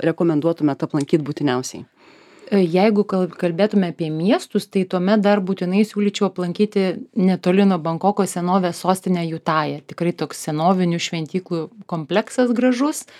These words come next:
Speaker 2: Bet, e, manau, kad po Bankoko, po to, po, po, po visų tų įspūdingų šventyklų, ar ne, karaliaus rūmų, žmonės dažnai jau nori kaip tik gamtos, egzotikos ir važiuoja į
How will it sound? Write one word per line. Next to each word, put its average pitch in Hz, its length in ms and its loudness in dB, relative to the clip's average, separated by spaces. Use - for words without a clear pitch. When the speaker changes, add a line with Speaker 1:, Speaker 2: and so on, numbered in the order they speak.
Speaker 2:
Bet, 226 480 -2
e, 254 120 2
manau, 233 400 2
kad 220 200 -4
po 233 160 -2
Bankoko, 208 600 0
po 196 160 -6
to, 190 360 -2
po, 180 160 -2
po, 170 320 -4
po 175 160 -4
visų 175 320 -2
tų 196 160 0
įspūdingų 185 560 0
šventyklų, 185 640 -2
ar 170 160 -2
ne, 180 160 0
karaliaus 175 560 -2
rūmų, 214 300 2
žmonės 214 400 0
dažnai 185 240 -2
jau 208 140 2
nori 190 260 0
kaip - 240 -10
tik 202 160 0
gamtos, 190 720 0
egzotikos 202 880 0
ir 196 240 2
važiuoja 190 720 0
į 190 220 -4